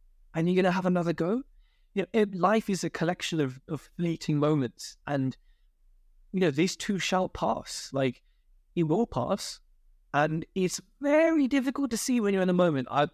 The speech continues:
I promise you that. It's so difficult when you're in it to say, "Oh, yeah,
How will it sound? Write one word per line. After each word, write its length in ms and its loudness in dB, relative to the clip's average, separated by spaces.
I 100 0
promise 400 -2
you 80 -2
that. 180 4
It's 160 -6
so 320 -2
difficult 380 0
when 100 0
you're 160 -2
in 160 2
it 120 0
to 60 -12
say, 180 -2
"Oh, 120 -4
yeah, 200 -4